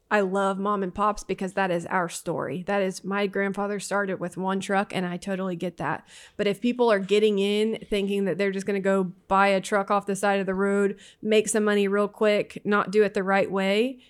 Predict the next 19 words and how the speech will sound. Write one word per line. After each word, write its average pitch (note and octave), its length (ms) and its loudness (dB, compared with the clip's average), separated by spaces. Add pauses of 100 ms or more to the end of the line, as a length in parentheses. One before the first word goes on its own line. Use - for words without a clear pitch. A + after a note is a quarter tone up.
(120)
it G#3 140 -2
hurts A3+ 260 -2
our F#3 140 -2
industry. G3 420 -4
It C3+ 80 0
hurts A3+ 240 -2
our G3+ 160 -2
image. G3 380 0
It D#3 120 0
hurts - 360 -4
who A3+ 200 0
we G#3 220 -2
are G3+ 380 0
because, F#3+ 500 0 (580)
I - 60 -6
mean, G#3 140 -4 (320)
you G3 240 -4
know F#3+ 220 -4
what F3 320 -4